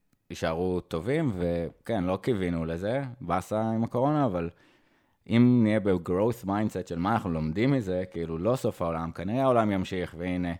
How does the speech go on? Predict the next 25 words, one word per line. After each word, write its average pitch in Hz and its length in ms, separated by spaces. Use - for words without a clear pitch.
יצאנו 104 360
מההסגר, 113 540
וגם 98 260
אם 92 100
יהיה 92 140
עוד 92 120
הגבלות, 98 720
כאילו, 90 460
יהיה 110 260
עוד, 107 180
אה, 92 400
לתת 98 300
טיפ 110 220
לעצמנו 95 480
עוד 85 120
עשר 90 220
שנים 92 360
כנראה, 123 420
אז 80 140
בואו 87 160
ניקח 87 320
אנרגיה 82 300
משם. 95 420
אבל 85 220
ה-, 82 120